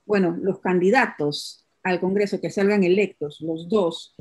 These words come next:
congresistas, van a representar a más de tres millones de peruanos que estamos en diferentes partes del mundo, en diferentes continentes. Y si bien es cierto, tenemos problemáticas similares, también tenemos problemáticas y retos diferentes según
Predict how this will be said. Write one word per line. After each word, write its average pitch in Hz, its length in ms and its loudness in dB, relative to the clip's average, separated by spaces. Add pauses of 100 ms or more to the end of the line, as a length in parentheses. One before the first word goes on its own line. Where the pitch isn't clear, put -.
congresistas, 185 640 -4
van 208 140 2
a 220 60 4
representar 214 500 -4
a 226 60 2
más 254 220 4
de 214 100 4
tres 240 260 -2
millones 214 500 2
de 185 100 -2
peruanos 185 640 -2 (460)
que 202 60 -8
estamos 220 760 0 (260)
en 196 140 0
diferentes 202 520 0
partes 202 440 2
del 180 180 4
mundo, 220 380 4
en 185 80 2
diferentes 190 480 -4
continentes. 196 800 0 (280)
Y 196 100 -6
si 214 100 -2
bien 233 160 2
es 269 100 0
cierto, 262 360 0
tenemos 233 720 2 (440)
problemáticas 220 640 4
similares, 196 640 4
también 220 320 2
tenemos 226 360 4
problemáticas 196 840 0
y 202 80 2
retos 196 400 2
diferentes 196 600 -2
según 202 520 2